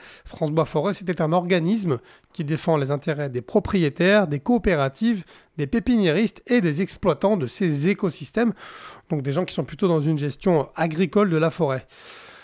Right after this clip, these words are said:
Euh, c'est un peu du niveau de la nomination de Rachida Dati à la culture. C'est détonnant. Euh, ironisait d'ailleurs, euh, le conseiller du domaine de Chantilly, un ancien membre de France Nature Environnement, Hervé Le Boulet,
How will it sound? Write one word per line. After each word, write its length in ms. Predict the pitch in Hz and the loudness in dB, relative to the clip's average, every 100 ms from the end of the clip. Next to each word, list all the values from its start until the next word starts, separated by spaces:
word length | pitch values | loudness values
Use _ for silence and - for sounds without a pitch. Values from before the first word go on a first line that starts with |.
| - - - - | -20 -20 -20 -2
Euh, 260 | 180 175 180 | 2 4 4
c'est 220 | 214 - | 0 2
un 80 | 202 | 2
peu 240 | - 240 | 4 2
du 220 | 180 190 | 2 2
niveau 340 | 208 196 185 208 | 2 4 4 4
de 80 | 180 | 6
la 140 | 165 | 6
nomination 500 | 180 180 180 - 202 | 4 4 0 0 0
de 80 | 175 | 2
Rachida 480 | 143 143 - 165 151 | 2 0 0 -2 0
Dati 380 | 156 - 190 | 0 0 2
à 80 | 160 | 4
la 100 | 170 | 2
culture. 520 | - 202 - 180 165 - | 0 -4 -2 -4 -4 -8
C'est 260 | - 143 | -8 -4
détonnant. 540 | 143 254 254 196 175 - - - - - _ 147 | 2 4 4 4 2 -2 -16 -20 -20 -20 _ -4
Euh, 140 | 151 | 0
ironisait 580 | 160 143 175 175 156 170 | 2 4 4 4 2 2
d'ailleurs, 460 | 151 151 160 156 | 2 4 4 4
euh, 380 | 147 139 139 139 | 2 2 2 0
le 180 | 143 214 | 2 2
conseiller 520 | - 214 - 185 175 | 2 -2 0 0 0
du 100 | 160 | 0
domaine 260 | 151 151 156 | -2 0 0
de 100 | 143 | -4
Chantilly, 500 | - 151 - 165 170 | -4 -8 -6 -4 -2
un 100 | 143 | 0
ancien 300 | 165 - 165 | 0 2 2
membre 260 | 165 156 135 | 2 2 0
de 80 | |
France 340 | 131 - 165 - | -4 -4 -6 -4
Nature 300 | 143 - 139 | -6 -4 -2
Environnement, 640 | 143 143 - 151 175 - 185 | -2 -2 -2 0 0 -2 -4
Hervé 280 | 151 180 | 2 2
Le 100 | 175 | 2
Boulet, 360 | 143 139 156 | 0 -2 -2